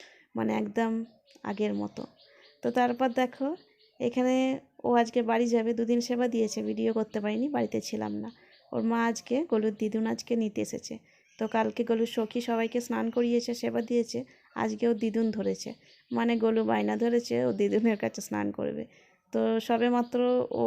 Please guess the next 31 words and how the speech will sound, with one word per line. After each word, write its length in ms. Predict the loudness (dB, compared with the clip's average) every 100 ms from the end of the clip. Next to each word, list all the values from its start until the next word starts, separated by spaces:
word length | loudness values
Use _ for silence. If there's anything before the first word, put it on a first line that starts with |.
| 2
স্নান 240 | 2 -2 0
করাতে 240 | 0 2 2
যাচ্ছিল, 420 | 2 -2 -4 -2 0
তারপর 300 | -2 -2 -2
ওর 120 | 0
মা 140 | 0 -2
এসে 180 | -2 -2
গেছে 220 | -2 -2 -4
ওকে 140 | -2
নিতে, 340 | -4 -4 -4 -8 -6
সখীর 360 | -8 -4 -4
মা। 160 | -2 -4 -6 -14 -20 -20 _
তো 80 | -4
তারপর 440 | 0 0 0 2 2
ও 100 | 2
স-, 120 | -2 -2
উম, 320 | 0 0 0
সখীর 360 | 0 -2 0 0
মায়ের 240 | 2 0 0
কাছে, 200 | -2 0
মানে 180 | -2
সকলের, 480 | -2 -4 -2 0 0 -2 -12 -20 -8
আহ, 480 | 0 2 4 2 0 -2 _ -10 -10 _ _ _ -6
মানে 200 | -2 -2
সব 200 | 0 0 0 0
থেকে 200 | 4 4 2 -6 _
পাওয়া 320 | 0 4 4 4 2
কাছের 360 | 0 0 6 6 6
দিদুন 300 | -2 -2 -2 -2
বলতে 280 | -2 -2 -2
গেলে, 240 | -2 -2